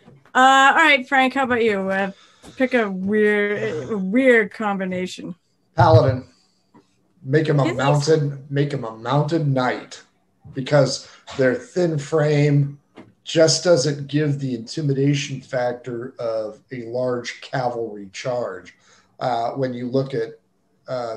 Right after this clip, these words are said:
Speaker 2: the elves in traditional, uh, literature or movies. Uh, they're thin, they're light, they're fast moving. Okay, let's throw three hundred pounds of freaking armor on these guys and make them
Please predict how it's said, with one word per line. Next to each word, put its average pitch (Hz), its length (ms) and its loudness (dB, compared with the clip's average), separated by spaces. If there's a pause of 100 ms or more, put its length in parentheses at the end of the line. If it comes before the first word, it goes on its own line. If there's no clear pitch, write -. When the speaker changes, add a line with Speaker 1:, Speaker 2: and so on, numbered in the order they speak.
Speaker 2:
the 120 160 -14
elves 117 480 -4
in 104 160 -12
traditional, 120 880 -2 (360)
uh, 62 360 -14
literature 113 800 -6 (120)
or 113 200 -10
movies. 107 680 -10 (400)
Uh, 117 600 0 (540)
they're 135 240 0
thin, 143 500 2
they're 127 180 0 (160)
light, 131 240 2
they're 113 140 -6
fast 131 580 -2
moving. 107 600 0
Okay, 127 380 -4
let's 143 320 -2
throw 131 540 2 (480)
three 180 300 2
hundred 156 280 4
pounds 147 300 0
of - 60 -12
freaking 143 380 -2
armor 135 400 2
on 117 180 -4
these 120 300 -10
guys 113 720 -4
and 123 200 -6
make 123 280 -6
them 120 400 -6